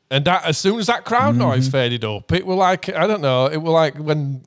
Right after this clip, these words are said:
Speaker 1: um, a dog hears, you, you know, you're getting its dinner when you think it's
Speaker 2: <laughs>
Speaker 1: small or something like that. It was just like, "Oh, bloody hell, ca-, a call to arms here."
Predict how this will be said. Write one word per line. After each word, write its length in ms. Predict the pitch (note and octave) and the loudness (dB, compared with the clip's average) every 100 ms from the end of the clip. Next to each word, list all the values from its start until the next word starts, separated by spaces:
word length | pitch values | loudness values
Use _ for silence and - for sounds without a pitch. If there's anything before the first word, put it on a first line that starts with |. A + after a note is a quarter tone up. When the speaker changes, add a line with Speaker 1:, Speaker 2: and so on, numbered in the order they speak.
| - | -2
Speaker 1:
um, 480 | C#3+ C3+ C3 B2 A#2+ | 2 4 4 0 -6
a 80 | B2+ | -2
dog 280 | D3 G3+ E3 | 2 2 2
hears, 560 | D3+ C#3+ C3 - - | 4 4 2 -2 -10
you, 280 | D3 B2+ A#2+ | -4 -2 -2
you 120 | C3+ | -2
know, 100 | B2+ | 0
you're 120 | A#2 A#2 | 0 2
getting 220 | C3+ C3 | 0 0
its 100 | A#2 | 0
dinner 320 | C3+ D#3+ F#3+ | 0 2 2
when 140 | C#3 | 0
you 80 | B2+ | -2
think 320 | B2 D#3 D3 | -2 -2 -2
it's 160 | C#3 C#3+ | -2 0
Speaker 2:
<laughs> 60 | C3 | 0
Speaker 1:
small 360 | C3 D#3 F#3+ | 0 0 0
or 160 | F#3+ F#3+ | 0 0
something 240 | G#3 F#3 | 0 0
like 240 | F3+ F#3+ F#3+ | 0 0 0
that. 180 | G3 F#3+ | -2 -2
It 40 | |
was 80 | D3 | -4
just 80 | C#3 | -4
like, 100 | E3+ | 0
"Oh, 220 | A#3+ G#3+ | 2 0
bloody 340 | C3+ D3+ G#3 D#3+ | -2 -4 0 2
hell, 400 | B3 D3+ A2+ - - | 2 0 -4 -14 -6
ca-, 180 | - D3+ | -2 0
a 60 | |
call 260 | D#3 F#3 G#3 | 0 2 2
to 100 | C#3+ | 2
arms 380 | C#3 G#3 B3+ E3 | 2 4 2 2
here." 340 | F#3+ F#3+ F#2 | 2 0 -2